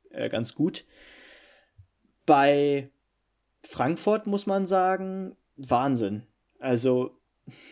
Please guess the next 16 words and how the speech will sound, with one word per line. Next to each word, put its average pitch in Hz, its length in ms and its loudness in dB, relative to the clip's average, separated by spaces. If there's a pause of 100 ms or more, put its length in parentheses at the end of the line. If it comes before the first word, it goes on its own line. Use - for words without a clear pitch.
genauso 170 420 4
mit 165 180 -2
Wolfsburg, 175 640 2 (800)
äh, 151 200 -2
da 143 140 4
oben 156 240 0
drinne, 170 360 2
jetzt 160 200 0
auf 147 120 -4
dem 156 200 -4
Champions 165 520 -4
League 131 140 -10
Platz - 220 -6
auf - 180 -10
Rang 135 140 -4
vier. 156 540 0